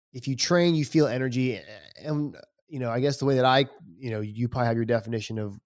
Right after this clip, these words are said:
kinda what energy is, right? You know, I feel it. It's like, it's like intention. Like, what is the intention behind it? Is it, is it, am I receiving a lot of energy? Do I have to deflect? Do I have to push back? Do I,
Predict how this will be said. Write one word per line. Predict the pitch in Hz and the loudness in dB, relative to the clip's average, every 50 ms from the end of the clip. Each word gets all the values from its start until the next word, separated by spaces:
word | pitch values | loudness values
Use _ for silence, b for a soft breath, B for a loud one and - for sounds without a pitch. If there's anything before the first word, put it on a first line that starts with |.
| _ _ | _ _
kinda | 117 110 110 | -8 -6 -4
what | 107 98 95 | -4 -4 -4
energy | 110 110 107 104 104 104 104 104 | -6 -6 -6 -6 -8 -8 -6 -4
is, | 104 107 101 104 | -4 -4 -6 -6
right? | 107 107 110 - - _ _ _ _ _ _ _ | -6 -8 -8 -8 -10 _ _ _ _ _ _ _
You | 123 123 | -10 -8
know, | 120 113 113 107 101 - _ _ _ _ - | -6 -4 -4 -6 -6 -10 _ _ _ _ -2
I | 135 135 | 0 0
feel | 131 - 143 143 139 139 131 135 | 0 2 4 4 6 6 6 6
it. | 131 123 | 4 4
It's | 107 127 120 - | 2 0 0 0
like, | 123 113 110 - - | -2 -2 -4 -6 -8
it's | 95 123 - - | -8 -6 -4 -2
like | 123 117 117 - - _ _ _ _ - | -2 -4 -4 -6 -10 _ _ _ _ -14
intention. | 120 110 - - 123 120 117 - - 101 92 90 | -12 -10 -8 -6 -6 -6 -6 -6 -8 -8 -8 -8
Like, | 92 101 - 120 | -10 -6 -2 0
what | 127 131 | 2 2
is | 123 113 | 2 0
the | 123 | 0
intention | 113 107 - 120 113 113 - 113 113 | -4 -4 -6 -6 -6 -6 -4 -6 -6
behind | 101 98 - 107 107 107 104 | -6 -6 -6 -6 -4 -4 -4
it? | 104 101 | -4 -4
Is | 104 101 101 | -4 -4 -4
it, | 110 101 98 | -6 -8 -8
is | 101 104 104 | -8 -10 -10
it, | 101 - - - | -10 -12 -12 -10
am | 123 120 120 | -8 -4 -4
I | 117 | -4
receiving | 117 117 - - 135 123 113 110 | -2 -2 -4 -4 -4 -6 -6 -6
a | 104 | -6
lot | 101 107 110 120 | -4 -2 0 0
of | 127 135 | 2 2
energy? | 147 151 156 151 156 170 160 | 2 2 2 2 0 0 0
Do | 135 127 | 0 0
I | 113 113 | 0 0
have | 113 117 113 - | -2 -2 -4 -4
to | - | -6
deflect? | 107 - 101 - - - 117 120 131 147 - - - | -10 -12 -12 -12 -10 -6 -2 0 0 0 -2 -4 -4
Do | 123 117 | -2 -2
I | 104 104 | -2 -2
have | 107 110 107 - - - | -2 -4 -4 -4 -6 -8
to | - 123 117 110 | -8 -6 -6 -6
push | 101 - - 120 - - | -8 -10 -10 -10 -10 -10
back? | - 104 117 117 120 135 165 185 - - - _ _ | -8 -6 -2 0 2 4 2 2 0 -6 -20 _ _
Do | - 127 120 117 113 | -4 -2 0 2 2
I, | 110 110 110 110 110 | 2 0 0 -2 -4